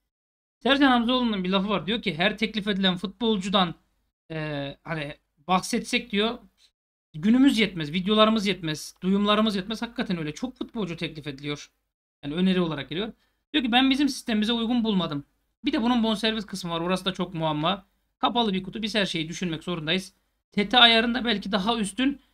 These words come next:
belki daha farklı oyuncularla meşgulüz," diyor. Acaba kimle meşgul? İster misiniz Hakim Ziyech Fenerbahçe'de olsun? Yani ister misiniz Hakim Ziyech'le ilgilenelim? Yani Hakim Ziyech ve Tete'yi kıyaslasak herhalde,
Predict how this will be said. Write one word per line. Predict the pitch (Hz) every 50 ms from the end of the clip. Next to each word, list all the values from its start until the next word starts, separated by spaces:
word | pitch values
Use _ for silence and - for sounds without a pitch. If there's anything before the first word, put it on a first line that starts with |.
| _ _ _
belki | 196 208 240 233 262 220
daha | - 208 214 240 226
farklı | - 214 196 185 - - 185
oyuncularla | 196 226 226 196 208 196 196 202 233 240
meşgulüz," | 226 214 202 202 - - 196 180 165 156 147
diyor. | 151 143 147 143 - - _ _ _ _ _ _ _ _ _ _ _ _ _ _ _ _ _ _ _ _ _ _ _ _ _ _ _ _ _
Acaba | 214 247 277 320 311 247 247 262 285
kimle | 277 - 285 269 233 208
meşgul? | 185 160 147 - - - 147 135 - _ _ _ _ _ _ _
İster | - 247 233 - - 349 381 349
misiniz | 294 240 262 240 214 190
Hakim | 190 214 226 240 233 240 277 262 254
Ziyech | 214 233 254 247 247
Fenerbahçe'de | 240 240 233 240 240 220 220 202 190 - 196 165 180 175 165 156 - - _
olsun? | - 165 160 160 - - 160 147 143 139 -
Yani | 160 156 165 170
ister | 175 175 - - 240 254 262
misiniz | 233 208 220 196 190
Hakim | 185 180 190 190 196 214 202
Ziyech'le | 185 190 208 214 208 208
ilgilenelim? | 190 170 160 151 147 151 151 143 135 135 - - _ _ _ _ _ _ _ _ _ -
Yani | - 165
Hakim | 175 202 220 214 - 247 240
Ziyech | 220 233 233 233 233 233
ve | 226 214
Tete'yi | 202 - 220 220 - 226 214 208 202 - - _ _ _ _ _
kıyaslasak | - 202 208 196 196 - 196 - 233 - -
herhalde, | 214 196 180 175 165 208 226 226 220